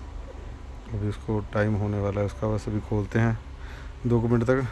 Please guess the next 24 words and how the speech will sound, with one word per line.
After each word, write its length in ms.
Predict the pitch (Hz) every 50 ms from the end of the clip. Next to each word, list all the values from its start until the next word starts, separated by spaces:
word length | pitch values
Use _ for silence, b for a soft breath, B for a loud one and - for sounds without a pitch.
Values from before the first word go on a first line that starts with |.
| - - - 113
दस 180 | 107 104 113
मिनट 200 | 113 113 110 98
हो 140 | 101 107 107
चुके 180 | 101 - 104 110
हैं 100 | 107 110
उसे 200 | 107 - - 120
लगाए 220 | 110 110 110 110 107
हुए। 180 | 110 113 131 139 127 - - - - - - - - B B B B B B B B B B - - - - - - - - - 117
उसके 220 | - - - 113
बाद 300 | 104 101 107 107 110 110
ये 140 | 110 110 113 113 - -
कार्डों 240 | 117 113 110 113
का 100 | 107 113
number 260 | 110 110 110 104 107 104
लगाएंगे, 360 | 107 104 101 101 104 110 113
फिर 180 | 104 - 107 104
कार्ड 320 | - - 104 104 107 107
एक 160 | 110 104 -
एक 140 | 117 107 -
करके 340 | - 107 98 95 - 120 117
repair 300 | 110 104 - 107 104 98
करेंगे 320 | 98 101 95 98 98 101 -
इसको 220 | - - - 120
भी। 140 | 113 104